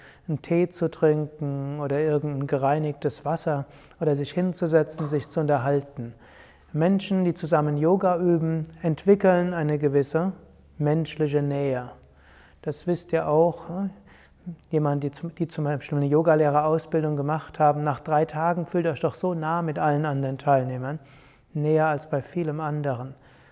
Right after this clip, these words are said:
Oder auch, wer einmal ein Yoga-Wochenende mitgemacht hat. Oder schaut die Leute im Anfängerkurs an, wie sehr die sich nahe gekommen sind. Und diese menschliche Nähe, die geschieht, geschieht natürlich auch über Prana-Verbindung. Sie geschieht über Entspannung.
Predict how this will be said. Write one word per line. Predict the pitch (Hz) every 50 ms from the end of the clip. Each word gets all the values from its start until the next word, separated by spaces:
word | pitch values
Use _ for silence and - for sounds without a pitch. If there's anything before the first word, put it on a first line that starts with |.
| _ _ -
Oder | 170 143 151 147 151
auch, | 147 147 143 - -
wer | 151 151
einmal | 147 147 147
ein | 147 147
Yoga-Wochenende | 147 160 180 170 180 170 151 160 147 - - 165 165 160 147 147 143
mitgemacht | 139 139 131 - - - - 143 135 127 113 - - -
hat. | 160 175
Oder | 180 170
schaut | - - 185 185 196 185
die | 190
Leute | 175 175 175 180 175
im | 170
Anfängerkurs | 170 156 165 175 165 - 170 160 156 143 135 - - 139 127 120 - -
an, | 165 135 117 117 - - - - _ _ _ _ _ _ _ -
wie | 156 143
sehr | - - 160 156 170 160
die | 165 151
sich | 147 160 147 -
nahe | 151 147 147 147 151 160 160 160
gekommen | 147 135 - - 139 139 131 123 123 123
sind. | 123 - 139 135 131 135 - - - _ _ _ _ _ _ _ _ _ -
Und | - 156 151
diese | 180 190 175 180
menschliche | 165 165 180 208 220 208 208 - 185 165 170 170
Nähe, | 160 156 156 170 190 208 190 156 160 165
die | 160 156 147
geschieht, | 156 143 - - 156 156 180 -
geschieht | - 170 - - 196 190 -
natürlich | 190 165 - 180 175 165 -
auch | 165 160 147
über | 165 160 165 170 160
Prana-Verbindung. | 165 - - - 139 139 147 156 160 160 151 147 135 - - 147 135 156 147 131 127 123 120 123 127 131 - - - - - - - - -
Sie | - - 151 139
geschieht | - 147 - - 160 156 151 151 151 - 170
über | 180 170 156 139 147 143 139 139 139 143 143 135 - - - - -
Entspannung. | 185 175 175 165 - - - 180 170 175 175 151 135 123 123